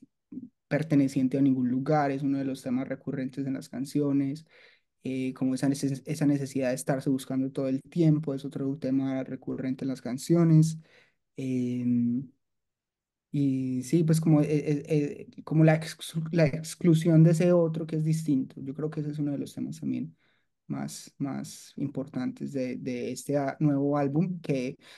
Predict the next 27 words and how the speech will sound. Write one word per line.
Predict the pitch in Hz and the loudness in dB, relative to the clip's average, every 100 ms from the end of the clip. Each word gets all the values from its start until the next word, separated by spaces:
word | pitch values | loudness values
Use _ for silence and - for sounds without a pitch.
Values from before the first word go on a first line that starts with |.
| - | -10
yo | - | -2
esperaba | 160 202 208 208 | 4 6 8 10
lanzarlo | 208 180 160 156 156 | 8 8 6 4 4
este | 170 - 196 | 2 4 4
año, | 190 190 196 214 233 - _ _ | 4 2 4 4 2 -8 _ _
eh, | 156 151 143 147 139 135 160 160 _ _ _ _ _ _ _ _ | -6 -4 -2 -2 -2 -2 -6 -14 _ _ _ _ _ _ _ _
pero | - 160 151 156 156 151 151 - - | 6 8 10 8 8 8 4 0 0
me | 160 170 | 4 6
he | |
ido | 175 185 | 6 6
como | 190 165 | 4 6
un | 160 | 6
poco | 170 160 180 180 180 175 | 4 0 0 2 4 2
despacio, | 143 - - 151 147 135 135 | 0 -6 -4 -4 -2 -6 -4
como | - 151 | 0 0
tanteando, | 143 156 156 160 160 147 147 156 160 160 160 160 | 2 4 4 6 4 6 4 6 8 6 4 -2
eh, | 151 139 - 135 | -6 -6 -10 0
cómo | 147 147 | 2 6
van | 156 160 | 8 8
las | 156 | 6
cosas | - 156 156 | 2 0 0
alrededor, | 147 135 131 127 | -2 -4 -4 -6
pues, | 151 160 | -6 0
como | 160 143 | 4 4
del, | 131 120 131 | 2 -2 -2
del, | 127 123 107 | -2 -4 -4
del, | 131 127 123 123 | -4 -4 -2 -2